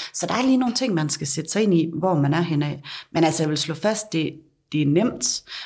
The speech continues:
Man kan få hjælp de steder, øh, i banken, og hvor man kan læse sig frem til. Men grundlæggende set, ja,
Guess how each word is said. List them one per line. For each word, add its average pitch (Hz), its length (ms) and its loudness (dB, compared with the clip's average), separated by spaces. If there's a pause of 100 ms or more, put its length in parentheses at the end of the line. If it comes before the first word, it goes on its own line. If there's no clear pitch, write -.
Man 170 160 4
kan 156 140 -4
få 175 100 0
hjælp 170 280 0
de 170 60 -6
steder, 175 560 0
øh, 143 140 -2
i - 140 -2
banken, 147 460 0
og 135 140 -2
hvor 151 140 -2
man 135 180 0
kan 139 220 -6
læse 170 260 -2
sig 156 120 -6
frem 160 200 -4
til. 151 220 -8 (420)
Men 143 140 0
grundlæggende 170 420 2
set, 180 220 -2
ja, 185 160 -2